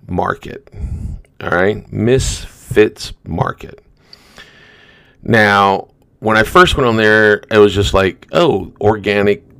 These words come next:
fruits and vegetables at a cheap price." But it's not just organic fruits and vegetables at a cheap price. What it is, is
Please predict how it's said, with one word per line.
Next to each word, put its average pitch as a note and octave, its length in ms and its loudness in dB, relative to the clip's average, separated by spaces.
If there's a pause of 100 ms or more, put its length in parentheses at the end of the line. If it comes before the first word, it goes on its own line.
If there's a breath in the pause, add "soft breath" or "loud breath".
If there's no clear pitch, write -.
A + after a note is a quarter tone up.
fruits - 560 -4
and F#2+ 120 -2
vegetables F2+ 680 -2
at F2 160 -4
a E2+ 40 -6
cheap - 360 -4
price." - 420 0
But - 160 -2
it's B2+ 160 -4
not D3+ 300 -2
just A2+ 320 -2
organic F#2+ 580 -4
fruits - 380 -10
and F2 120 -6
vegetables E2 540 -6
at E2 80 -8
a - 60 -12
cheap - 320 -10
price. - 320 -10
What G#2 240 4
it G#2+ 100 2
is, A2+ 460 4 (1120 loud breath)
is G2+ 460 2